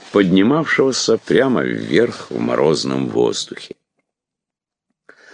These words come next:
Равнина, кустарники и деревья вдоль изгородей — все, казалось,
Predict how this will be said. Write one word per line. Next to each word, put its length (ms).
Равнина, 720
кустарники 920
и 240
деревья 640
вдоль 380
изгородей — 800
все, 280
казалось, 600